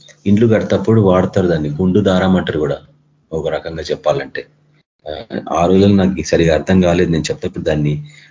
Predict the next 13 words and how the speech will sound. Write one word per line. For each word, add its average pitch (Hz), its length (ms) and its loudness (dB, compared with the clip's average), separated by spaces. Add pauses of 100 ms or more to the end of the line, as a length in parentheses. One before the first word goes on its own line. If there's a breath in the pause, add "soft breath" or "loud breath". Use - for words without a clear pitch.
(160)
గుండు 101 200 2
దారం 104 260 2
అనబోయి 98 360 4
నేను 95 240 4
మెట్నా 90 420 2
అన్న. 73 260 -2 (160)
మెట్నా 90 360 -2
అంటే 104 220 2
ఒక, 113 140 0 (1600 loud breath)
అది 80 160 -2
ఇనప 92 280 2
స్కేల్, 92 440 2
అది 104 240 0